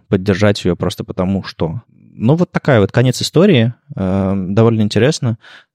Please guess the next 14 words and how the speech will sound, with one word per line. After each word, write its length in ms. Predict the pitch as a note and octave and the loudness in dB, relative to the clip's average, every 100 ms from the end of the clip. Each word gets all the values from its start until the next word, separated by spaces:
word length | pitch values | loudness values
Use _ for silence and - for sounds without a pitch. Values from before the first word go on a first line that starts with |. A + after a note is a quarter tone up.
| _ | _
А 80 | G#2 | -2
ещё 200 | - D#3 | 2 2
забавно, 560 | B2 F2+ A#2 D3 C#3 - | 2 0 0 0 -2 -6
что 320 | - - G2 - - - - | -6 -4 -4 -6 -18 -18 -20
<laughs> 380 | _ _ _ - | _ _ _ -4
разработчики 560 | A2+ G#2+ G#2+ - - | 0 2 0 -2 -2
сас 200 | G#2 A#2+ | -2 0
очень 180 | A2+ G#2+ | -2 -4
серьёзно 280 | - G#2 G2+ | 0 0 0
подходят 360 | G2+ - F#2+ - | -4 -2 -4 -2
к 20 | |
безопасности 720 | F#2+ F2+ A#2 - G#2+ - - A#2+ | -2 0 0 -2 -6 -6 -10 -10
собственного 440 | - - - - | -10 -10 -12 -10
сайта. 460 | - - - _ | -8 -8 -12 _